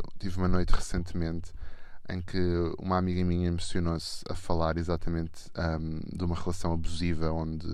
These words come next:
onde esteve e da forma como isso ainda a afeta tanto. E,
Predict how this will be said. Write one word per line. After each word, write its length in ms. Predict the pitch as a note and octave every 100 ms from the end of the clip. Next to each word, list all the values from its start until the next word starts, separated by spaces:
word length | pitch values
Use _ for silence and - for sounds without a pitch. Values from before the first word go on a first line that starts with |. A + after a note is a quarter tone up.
| E2
onde 260 | - E2 E2
esteve 420 | - - E2+ E2+ - - - - - - - -
e 80 | F2+
da 120 | -
forma 360 | - F2 E2+
como 240 | F2 F2+ F2
isso 240 | F#2 -
ainda 260 | E2 E2 D#2+
a 60 |
afeta 380 | D#2 - D2+ F2+
tanto. 560 | - D#2+ D2+ D#2 - - -
E, 680 | E2 D#2 D#2 D#2+ D#2+ D#2 D#2+